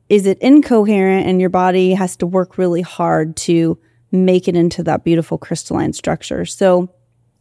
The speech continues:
all water has structure. If you're just hearing the word structure, you're probably being marketed to. And it's like, "Well, what is that? What kind of structure?"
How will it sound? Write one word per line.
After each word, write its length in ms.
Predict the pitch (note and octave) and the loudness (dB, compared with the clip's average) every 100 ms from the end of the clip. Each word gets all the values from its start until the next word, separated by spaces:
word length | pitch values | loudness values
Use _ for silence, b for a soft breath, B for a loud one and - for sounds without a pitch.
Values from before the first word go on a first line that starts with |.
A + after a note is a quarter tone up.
| _ | _
all 220 | - A#3 | 0 4
water 220 | C4 C4+ C#4 | 4 4 4
has 200 | B3+ A#3 | 2 0
structure. 400 | A3 G#3 - G3+ | -2 -2 -2 -4
If 120 | F#3+ | -2
you're 60 | G3 | -4
just 180 | G#3 | -2
hearing 220 | G#3+ G#3 G3 | 0 0 2
the 80 | |
word 240 | F#3 F3+ E3 | 2 0 -2
structure, 540 | - E3 - - A#3+ | -4 -4 -2 0 2
you're 160 | A#3 F#3+ | 2 0
probably 320 | - F3 F3+ | 0 0 0
being 200 | F3 E3+ | 0 0
marketed 460 | D#3+ D#3 - E3 E3 | 0 -2 -2 -2 -2
to. 320 | - E3+ F3 b b b _ - | -2 -2 -2 b b b _ -2
And 440 | F3 E3+ E3 E3 - _ _ _ _ _ _ _ | 0 2 2 0 -4 _ _ _ _ _ _ _
it's 80 | - | -2
like, 180 | E3+ D3 | -2 -2
"Well, 180 | - F3 | -2 0
what 160 | E3+ F#3 | 0 2
is 160 | F#3+ | 0
that? 180 | - - - | -2 -8 -6
What 160 | F3+ | -6
kind 200 | - F3+ | -4 -4
of 80 | - | -4
structure?" 520 | - - - - - | -6 -12 -10 -10 -12